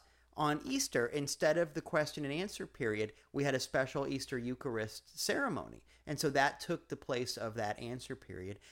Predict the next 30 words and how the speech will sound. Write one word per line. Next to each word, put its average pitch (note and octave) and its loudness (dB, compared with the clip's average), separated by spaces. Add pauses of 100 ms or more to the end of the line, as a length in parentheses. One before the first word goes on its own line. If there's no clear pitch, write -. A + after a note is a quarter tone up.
(160)
But E3+ 4
some G3+ 2
folks F3 0
texted D#3 0
in C#3 0
questions A#2+ -4
anyway, D3 -4 (360)
and B2+ 0
that's B2 -2 (180)
awesome. F3+ 0 (360)
But C#3+ 0
the C#3+ 4
thing E3+ 0
about G#3 4
the G3 0
questions C3+ -4
is, A#2 -2 (400)
the D3 2
way D#3 6
we F#3+ 2
have E3 4
it C#3+ -2
set C#3+ 0
up, C3 0
it's C3+ -6
pretty C#4+ -2
anonymous. D#3+ 0 (1120)
We E3+ 0
don't D#3+ 2
know C#3+ 2